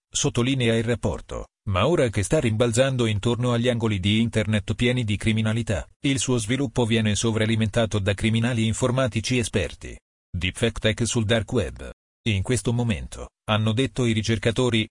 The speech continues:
le discussioni tra gli attori delle minacce sui prodotti e le tecnologie deepfake sono in gran parte concentrate nei forum criminali in lingua inglese e russa, ma argomenti correlati sono stati osservati anche nei forum in lingua turca,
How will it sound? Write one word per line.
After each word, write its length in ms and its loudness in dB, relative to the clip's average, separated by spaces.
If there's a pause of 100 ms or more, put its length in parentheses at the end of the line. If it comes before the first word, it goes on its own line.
(120)
le 180 0
discussioni 600 0
tra 220 0
gli 100 0
attori 320 0
delle 200 2
minacce 460 0
sui 180 0
prodotti 460 0
e 40 2
le 120 0
tecnologie 640 0
deepfake 400 -2
sono 340 0
in 120 2
gran 220 2
parte 320 0
concentrate 600 0
nei 220 0
forum 400 0
criminali 600 2
in 100 0
lingua 300 0
inglese 460 2
e 120 2
russa, 440 0 (200)
ma 160 4
argomenti 500 0
correlati 640 0
sono 220 0
stati 260 0
osservati 560 0
anche 240 2
nei 220 2
forum 340 0
in 100 0
lingua 320 2
turca, 560 -2